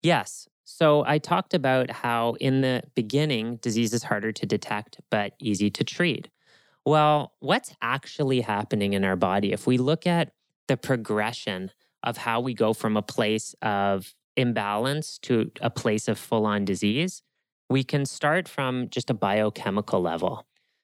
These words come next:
Some of the nutrients, maybe the hormones, maybe the different chemicals that are in our blood are starting to get out of balance. They're starting to sneak away from homeostasis.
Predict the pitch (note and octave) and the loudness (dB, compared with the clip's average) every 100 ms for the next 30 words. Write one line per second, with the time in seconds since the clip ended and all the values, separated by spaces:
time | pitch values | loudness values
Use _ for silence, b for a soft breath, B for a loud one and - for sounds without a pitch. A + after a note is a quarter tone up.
0 | _ - D3 D#3+ F3+ D#3 D3+ C3+ B2+ - | _ -4 0 2 0 2 2 2 0 -4
1 | _ - A#2 A2+ B2+ - C3+ B2 B2 B2 | _ -6 0 2 0 0 -2 2 2 0
2 | B2 - - G#2 F#3+ G2+ G2 G2 - E3 | -2 -4 -2 0 2 2 2 0 -2 -6
3 | - - F2+ - C#3 C#3 C3 C3 B2+ C3 | -4 -2 -2 0 0 2 0 0 0 0
4 | C3+ C3+ C3 B2 _ _ - B2 G2 C3+ | 2 2 0 -2 _ _ -4 -4 0 -2
5 | - C3 A#2+ - C#3+ C#3+ - G2+ G#2+ A2+ | 0 -4 -4 -6 -4 -4 -2 -2 0 0
6 | G#2+ A2 A#2 A2 G#2 A#2 C#3 C3 G2 A2+ | -2 -2 0 0 0 0 0 -2 -2 -6
7 | - _ _ _ _ - D3 - D#3+ D#3+ | -10 _ _ _ _ -6 -4 -2 -2 -2
8 | G#3 - D3 C3+ C3 A#2+ F#2+ F2+ G2 - | -4 -2 0 2 2 0 -2 -2 -4 -2
9 | A2+ - B2+ B2+ C#3 C#3+ - C3 B2 B2 | -4 -2 -2 0 -2 -4 -2 2 2 2
10 | - - B2+ B2+ A#2 G#2+ G#2+ A#2 G2+ G2 | -4 0 2 2 2 2 2 -2 -2 0
11 | G2 F#2+ - F#2+ G2+ - G2+ - | 0 -2 -2 -4 -2 -4 -6 -10